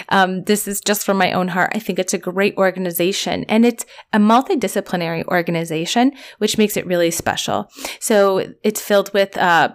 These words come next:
you know, physicians from internal medicine to family medicine to endocrinology to gynecology, and it's filled with, uh, pelvic floor physical therapists, um, nurses, uh, social workers, really a, a full gamut of allied healthcare professionals.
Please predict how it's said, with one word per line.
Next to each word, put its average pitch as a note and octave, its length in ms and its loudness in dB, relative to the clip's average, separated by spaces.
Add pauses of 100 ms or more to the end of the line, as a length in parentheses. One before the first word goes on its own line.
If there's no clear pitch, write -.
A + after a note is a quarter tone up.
(120)
you E3+ 220 -4
know, D3 120 0
physicians G3 600 0
from E3 320 0
internal G3 380 0
medicine F#3+ 360 -2
to D#3+ 80 -10
family F#3 300 0
medicine F3+ 380 -2
to - 100 -6
endocrinology F#3+ 800 0
to F#3 60 -10
gynecology, F3+ 1040 -2 (340)
and F3 560 2
it's F#3 200 -2
filled F3 340 -2
with, E3+ 360 0 (260)
uh, G3 220 -4
pelvic F#3+ 360 0
floor G3 180 0
physical G3 360 -2
therapists, F#3 920 -2 (260)
um, F3+ 280 -4
nurses, F#3+ 920 2 (260)
uh, D#3+ 180 -4
social G3+ 460 0
workers, F#3+ 460 0
really C4+ 360 2
a, G3+ 120 0 (160)
a G#3 120 0
full C4+ 320 0
gamut F#3+ 380 -2
of E3+ 200 -4
allied F3 320 2
healthcare E3+ 440 -6
professionals. - 720 -6